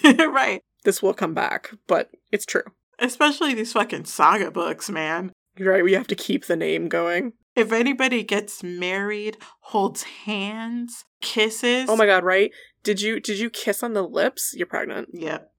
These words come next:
Speaker 1: The Fear
Speaker 2: How are kids
Speaker 1: Seed.
Speaker 2: supposed to know? <laughs> It's this, just this implication of, like, you're married, you're pregnant. You kissed, you're pregnant.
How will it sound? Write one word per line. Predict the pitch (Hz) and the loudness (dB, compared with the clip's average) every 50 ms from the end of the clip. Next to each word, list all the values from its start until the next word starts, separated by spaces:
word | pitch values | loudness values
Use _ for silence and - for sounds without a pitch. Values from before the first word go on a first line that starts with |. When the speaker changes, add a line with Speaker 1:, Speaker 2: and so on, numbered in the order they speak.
| _ | _
Speaker 1:
The | - 180 180 208 | -12 -8 -8 -8
Fear | 202 - 240 240 | -4 0 4 6
Speaker 2:
How | 208 214 | 8 8
are | 233 247 | 6 6
kids | - - 226 214 190 | 4 2 2 2 2
Speaker 1:
Seed. | 175 | 2
Speaker 2:
supposed | 175 - - 196 214 - - | 0 2 0 0 0 -2 -4
to | 220 240 - - | -4 2 8 8
know? | 220 208 190 - - - _ - 494 427 - - | 10 10 8 4 -2 -6 _ 4 4 4 4 2
<laughs> | 330 370 415 _ - - 381 - _ - - - - - - - _ - - - _ _ _ _ _ _ _ _ _ _ _ _ - 359 - - _ 415 480 - - - - - - - - - - - | 0 0 0 _ 0 -4 -4 -2 _ 2 2 2 2 0 -4 -4 _ -8 -16 -16 _ _ _ _ _ _ _ _ _ _ _ _ -12 -10 -10 -8 _ -4 -4 -4 -6 -12 -14 -14 -14 -14 -16 -16 -8 0
It's | 359 339 339 330 - | 2 2 4 4 6
this, | 339 330 302 - - - | 4 4 4 2 -4 -2
just | - 320 311 - - | 0 0 0 2 0
this | 302 - | -2 0
implication | - - 233 233 - 302 262 - 180 196 220 - - 185 | 2 0 0 2 0 -2 0 2 4 4 2 2 -2 -6
of, | 175 175 - | -6 -6 -4
like, | - 180 175 175 170 - - - _ _ _ _ | -4 -4 -2 -4 -4 -8 -12 -20 _ _ _ _
you're | - 214 196 | 6 6 6
married, | 190 190 180 185 185 185 190 185 180 | 8 6 4 4 4 4 4 2 0
you're | 185 | -4
pregnant. | 180 - 165 - - - 170 - - _ _ _ | -2 -2 -2 -2 -2 -4 -6 -8 -10 _ _ _
You | - 220 208 185 | -14 -12 -12 -6
kissed, | - - 190 190 - - - | 0 0 0 0 0 -2 -6
you're | 180 | -4
pregnant. | - - - - - - - - - | -4 -4 -4 -4 -6 -8 -10 -10 -12